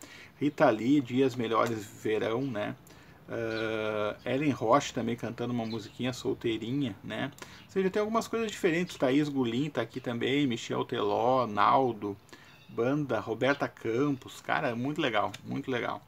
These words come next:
né? Porque fica o histórico da história da novela, né? A Globo agora tá republicando as novelas no Globoplay, né? E eu sou apaixonado por novelas, e aqui a gente tem dois grandes atores brasileiros, né? Ah, fazendo a capa, Sangue Bom Nacional, volume um.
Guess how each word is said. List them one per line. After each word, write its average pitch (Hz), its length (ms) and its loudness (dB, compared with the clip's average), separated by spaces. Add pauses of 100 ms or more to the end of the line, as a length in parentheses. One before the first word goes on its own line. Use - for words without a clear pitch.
(360)
né? 117 300 -6
Porque 180 320 2
fica - 240 -10
o - 20 -2
histórico 185 520 2
da 123 100 2
história 131 460 2
da 117 100 0
novela, 110 500 0
né? 110 160 -4 (420)
A 107 100 -4
Globo 113 300 4
agora 120 220 6
tá 123 140 0
republicando 127 760 0
as 117 80 -4
novelas 113 420 0
no 110 80 -6
Globoplay, 113 840 -4
né? 107 220 -8
E 107 40 -8
eu 107 120 -8
sou - 180 -12
apaixonado 120 680 -2
por 110 140 -10
novelas, 110 540 -4
e - 20 -2
aqui 117 240 -8
a 123 60 -12
gente 123 180 -10
tem 127 160 -10
dois 120 220 -2
grandes 120 280 -4
atores 117 360 -4
brasileiros, 113 680 -4 (480)
né? 107 300 -8 (420)
Ah, 107 320 -8 (100)
fazendo 113 320 -4
a 113 80 0
capa, - 380 -2
Sangue 123 400 -6
Bom 110 320 -2 (600)
Nacional, 110 520 -4
volume 117 460 -4
um. 101 120 -8